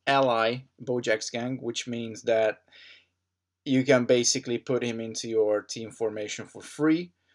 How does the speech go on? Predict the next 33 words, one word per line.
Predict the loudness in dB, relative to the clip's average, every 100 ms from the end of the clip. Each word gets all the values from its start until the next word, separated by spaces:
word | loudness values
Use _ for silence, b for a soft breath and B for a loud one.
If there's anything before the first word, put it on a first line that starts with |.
| _ _
With | -12 -4
Kogu, | -2 0 -2
you | -8
can | -6 -6
have | -6
a | -8
fourth | -10 -2 -2 -2 -6
player | -2 2 2 0 -2
in | -6 -8 -8 -10 -12
your | -8 -6 -6
team, | -10 -12 -10 -12 -10
and | -8 2
that | 2 4 0
is | 0
already | 0 0 -2
pretty | -10 -10 -8
good. | -4 -6 -8 B B B B _
Uh, | -4 -2 -2
and | 0 2
then | 4 6 4 2 -4 _
he | -4 0
has | 2 0 2
backup, | 4 4 6 4 4 -6 _
so | -14 -6 -4
again, | -4 -4 -6
you | -8
can | -8 -8
have | -8 -4
access | -4 -4 -10 -10 -12
to | -12
him | -14 -16 -16
if | -16 -14
he, | -14 -12